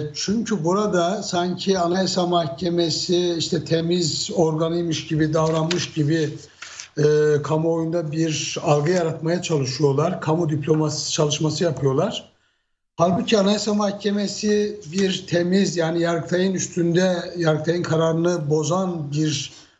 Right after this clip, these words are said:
pozisyonda kendisini görseydi, efendim Gezi davası kararının tümünü bozardı, değil mi? Ama öyle bir şey yok. Yani Gezi davasında sadece Can Atalay mahkum olmuş değil.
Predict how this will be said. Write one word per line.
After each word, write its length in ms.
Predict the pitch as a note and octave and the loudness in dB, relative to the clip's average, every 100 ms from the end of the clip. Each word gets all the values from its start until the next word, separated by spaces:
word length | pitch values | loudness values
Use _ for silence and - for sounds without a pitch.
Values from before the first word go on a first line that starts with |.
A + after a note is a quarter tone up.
| - | 0
pozisyonda 580 | E3 D#3 - E3+ F3 F3+ | 2 2 2 2 2 2
kendisini 840 | F3+ F3 E3 D3 - E3+ F3+ F3 | 2 0 0 -2 -2 0 0 0
görseydi, 840 | D#3+ E3+ D3+ G#3+ B3 E3+ E3 B3+ - - _ _ _ _ _ - | 0 -2 -2 -2 0 0 -2 -2 -8 -16 _ _ _ _ _ -2
efendim 280 | D#3 G#3 F3 | 2 4 4
Gezi 240 | F3 G#3 | 2 4
davası 680 | G3+ F#3+ G3 F#3+ - G3 G3 | 2 2 -2 -4 -4 -4 -4
kararının 580 | F#3 F#3 E3+ E3+ A#3+ - | -2 0 0 0 0 0
tümünü 400 | A3+ A3+ A3+ A3+ | 0 2 2 2
bozardı, 600 | F#3+ D#3 C#3+ B2 C3 B2+ | 0 0 -2 -2 -2 0
değil 160 | C#4 | 0
mi? 200 | A3+ B2 - - - | 0 -4 -8 -12 -2
Ama 240 | D#3 F#3 | 0 2
öyle 180 | F3+ F3+ | 2 0
bir 60 | - | 0
şey 140 | C4+ | 2
yok. 280 | C#4+ D3 - | 2 0 -2
Yani 280 | D#3+ E3+ D3+ | -2 -2 -2
Gezi 300 | E3 E3+ F#3+ | -2 0 0
davasında 760 | F3+ F3+ F3+ F#3 F#3 F#3 - - - _ | 0 0 0 0 2 0 -2 -14 -20 _
sadece 560 | - F3 E3+ E3 G3 D3+ | 0 2 4 4 2 2
Can 220 | E3+ F#3 | 0 2
Atalay 540 | F3 - F#3 F#3 F3+ | 0 0 0 0 0
mahkum 440 | F3 E3+ D3 F3+ F3 | 0 -2 -2 -2 0
olmuş 400 | E3+ F3 - - | 0 0 -2 0
değil. 340 | A3 C3 B2 | 2 0 -4